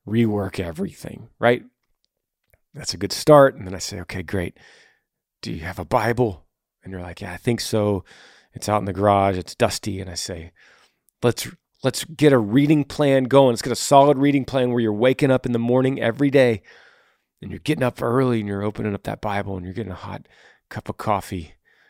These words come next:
before the sun comes up and you go, 'Okay, here we go. This is where I left off from yesterday. Here I'm coming on to Matthew n-, chapter three. Uh, I read two yesterday. I'm gonna read three today and I'm gonna read four tomorrow.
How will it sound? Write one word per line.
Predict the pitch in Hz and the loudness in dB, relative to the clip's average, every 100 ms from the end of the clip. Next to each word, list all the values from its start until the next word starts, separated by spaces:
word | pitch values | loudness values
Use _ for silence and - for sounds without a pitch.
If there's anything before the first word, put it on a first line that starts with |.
| _ - | _ -18
before | 151 117 | -8 -4
the | 104 | -2
sun | - 107 101 | -2 -2 -2
comes | - 98 85 | -2 -4 -4
up | 95 - | -6 -6
and | 90 | -6
you | |
go, | 87 | -4
'Okay, | 87 117 95 | -4 0 0
here | 101 | 2
we | 104 | 2
go. | 139 131 | 6 6
This | 104 | 4
is | 107 - | -4 0
where | 110 | 4
I | 110 | 4
left | 127 127 156 | 4 4 6
off | 147 - | 4 4
from | 135 | 2
yesterday. | 147 165 - 151 139 139 135 - - _ | 4 4 2 6 10 10 8 0 -20 _
Here | 120 120 | 0 0
I'm | 104 | 0
coming | - 139 135 | 0 4 6
on | 135 139 | 6 6
to | 113 95 - - - | 2 -4 -8 -20 -2
Matthew | 120 127 - 135 | -2 0 0 0
n-, | 135 - | -2 -6
chapter | - 131 123 123 | -2 -2 0 -4
three. | - - 156 160 160 156 - - | -6 4 6 8 8 4 -2 -12
Uh, | 123 | -4
I | 107 110 | -2 -2
read | 98 110 - | 0 0 -2
two | - 165 190 190 - | -2 2 4 2 0
yesterday. | 117 - 107 107 120 - - _ _ | -4 -4 -2 0 0 -2 -12 _ _
I'm | - | -14
gonna | 98 98 | -8 -6
read | 101 - | -6 -4
three | 139 147 | 0 2
today | 139 135 | 6 4
and | 120 | 4
I'm | |
gonna | 98 | -2
read | 101 | -6
four | - - 135 143 | -8 -4 2 2
tomorrow. | 135 117 113 117 117 | 2 -4 -2 0 -2